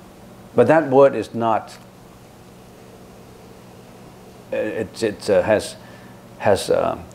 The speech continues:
a connotation that's, uh, not exactly pure, because eternity me-, means forever. Nothing is forever in this world, but that, that's just borrow a word from them. So which realm is pure land in the three planes of existence?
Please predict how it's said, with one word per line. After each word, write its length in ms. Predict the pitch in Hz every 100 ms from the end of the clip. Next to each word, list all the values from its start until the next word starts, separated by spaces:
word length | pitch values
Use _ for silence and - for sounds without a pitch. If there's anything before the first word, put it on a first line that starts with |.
| -
a 60 |
connotation 840 | - 135 127 - 123 120 82 85 92 - - - -
that's, 400 | 98 104 - -
uh, 380 | 98 92 85 82 78 - - - - - -
not 240 | 127 127 -
exactly 380 | 95 113 98 90
pure, 420 | - 113 92 78 - - - - - - - - -
because 300 | 104 110 -
eternity 580 | 113 - 139 117 95
me-, 160 | 95 110
means 260 | 107 110 107
forever. 400 | - 95 101 90
Nothing 320 | 123 147 151
is 120 | 120
forever 500 | - 107 107 117 92
in 120 | 85
this 240 | 85 95 92
world, 260 | 95 87 90
but 120 | 90 - - - -
that, 440 | 131 127 - - -
that's 240 | 131 -
just 260 | 120 - -
borrow 280 | 117 107
a 40 | 98
word 240 | 85 104
from 220 | - 78
them. 160 | 78 76 - -
So 140 | -
which 300 | 151 196 -
realm 320 | 143 170 190 160
is 140 | 113
pure 440 | - - 180 180
land 460 | 165 147 147 156 156
in 140 | 120
the 60 | 107
three 240 | - 147
planes 320 | 151 143 147 127
of 80 |
existence? 640 | 117 - 170 165 185 196